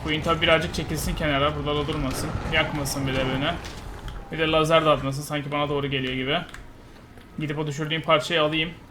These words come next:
Ya bu, bu lobi kesemez bu arada bunu ya. Bu lobi kesebilecek bir lobi gibi değil çünkü. Ne oluyor?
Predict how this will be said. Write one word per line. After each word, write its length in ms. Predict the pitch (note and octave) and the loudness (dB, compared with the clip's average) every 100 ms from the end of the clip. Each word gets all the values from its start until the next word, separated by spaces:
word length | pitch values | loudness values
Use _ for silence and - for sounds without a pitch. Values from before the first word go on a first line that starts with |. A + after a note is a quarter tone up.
| D3 | -2
Ya 80 | C#3 | -2
bu, 140 | C#3+ C3 C3 - - C#3+ | -2 -4 -6 -6 -6 -2
bu 60 | D#3 | 0
lobi 240 | G3 C4 | 0 0
kesemez 500 | - C#3+ E3 G3+ G#3+ | -2 -2 4 4 4
bu 40 | C#3+ | 2
arada 300 | C3 C3 C3 | -2 -2 -4
bunu 140 | B2+ | -4
ya. 200 | B2+ C3 E3 - - - - - - - - | -2 -2 -4 -6 -10 -8 -10 -10 -8 -8 -6
Bu 140 | C#3 | -4
lobi 200 | D#3+ G3+ | -2 -2
kesebilecek 640 | F3+ D3 E3 D#3+ D#3+ F#3+ F#3+ | -2 -2 -2 -2 0 0 2
bir 80 | |
lobi 200 | F3+ F#3 | 0 0
gibi 200 | F#3+ F#3+ | -2 0
değil 180 | F#3+ F#3+ - | 2 2 0
çünkü. 300 | D3 C3+ C3 - - - - - - - - - - - - | -6 -6 -8 -10 -18 -20 -20 -20 -18 -18 -18 -20 -20 -20 -12
Ne 60 | D#3 | -8
oluyor? 300 | D#3+ D3+ | -4 -4